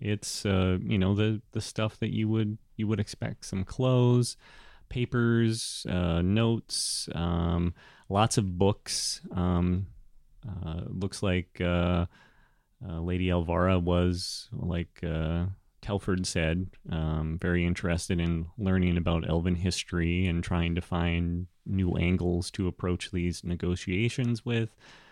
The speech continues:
Um, some books on the, uh, Northwall incident and the Last War, the War of the Mad Kings. All of that stuff is, is kind of laid out on, on this table, and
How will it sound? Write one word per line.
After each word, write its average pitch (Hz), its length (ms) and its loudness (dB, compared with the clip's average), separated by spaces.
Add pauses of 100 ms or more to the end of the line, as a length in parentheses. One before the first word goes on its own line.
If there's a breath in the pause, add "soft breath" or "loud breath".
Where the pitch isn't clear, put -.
(280 soft breath)
Um, 82 600 -2
some 90 240 -2
books 87 320 -2
on 82 340 0
the, 78 400 -2 (480 soft breath)
uh, 80 200 -6
Northwall 113 1000 4
incident 107 760 2 (120)
and 78 840 -2
the 82 100 -4
Last 92 380 2
War, 110 460 4
the 87 100 2
War 98 240 4
of 95 80 0
the 95 80 0
Mad 101 280 0
Kings. 113 640 0 (160)
All 107 160 2
of 104 80 4
that 95 180 2
stuff - 480 -2
is, 85 480 -4
is 98 100 -6
kind 90 180 -2
of 85 120 -2
laid 90 260 4
out 90 280 2
on, 87 260 0 (440 soft breath)
on 87 160 0
this 82 160 -2
table, 113 720 4
and 80 320 -2